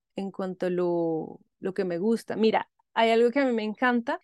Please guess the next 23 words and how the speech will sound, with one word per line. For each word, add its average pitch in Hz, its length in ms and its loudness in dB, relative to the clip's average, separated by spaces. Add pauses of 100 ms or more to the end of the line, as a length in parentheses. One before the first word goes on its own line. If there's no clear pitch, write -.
y 202 100 -6
creo 226 200 6
que 247 140 4
es 233 60 6
lo 240 120 4
que 254 120 2
he - 20 8
descubierto 240 560 0
en 196 100 -8
mi, 208 160 -2
en 220 160 -2
la 220 80 2
lectura 196 520 -2
de 196 120 0
los 208 120 2
libros 180 560 -4
y 208 140 6
es, 175 200 2
uno, 190 380 4
la 214 120 8
ironía. 196 580 4 (200)
O 208 60 -10
sea, 185 680 -2